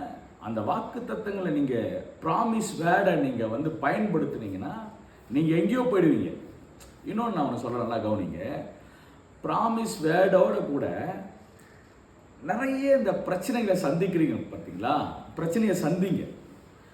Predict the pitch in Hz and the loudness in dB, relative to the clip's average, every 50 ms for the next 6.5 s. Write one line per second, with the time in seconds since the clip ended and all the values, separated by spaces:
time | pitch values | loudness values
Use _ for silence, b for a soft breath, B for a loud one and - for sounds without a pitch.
0 | B B B B - 135 175 180 160 156 143 - 160 180 214 226 - 262 262 - | B B B B -2 0 2 2 2 2 0 0 0 -2 -2 -2 -2 -4 -6 -6
1 | - - 240 226 - - 180 - 165 185 180 190 196 185 - - 104 90 - 113 | -6 -4 -2 -2 -2 -2 0 0 0 2 2 0 0 -2 -4 -4 -2 -2 -2 -2
2 | - - - - - - B B B B - - - - - - - 233 262 - | -2 -2 -4 -6 -8 -12 B B B B -12 -4 -2 -2 0 2 2 2 2 2
3 | - - 262 - - 214 170 - - 165 165 156 143 139 135 127 117 110 110 110 | 0 -4 -6 -6 -6 -8 -6 -4 -2 -2 0 0 0 0 -2 -2 -2 -4 -4 -4
4 | 110 127 170 208 185 151 131 117 110 98 98 - 160 160 139 123 113 107 - - | -4 -4 -4 -4 -2 -2 -4 -4 -4 -4 -4 -4 -4 -6 -6 -6 -6 -6 -6 -6
5 | - - 214 - - - - 196 170 - - - - - - - - 170 170 - | -4 -4 -4 -2 -2 -2 -2 -2 -2 -4 -8 -12 -14 -16 -16 -16 -12 -12 -12 -8
6 | - - 233 190 - - - - - | -2 0 2 2 2 0 -2 -6 -10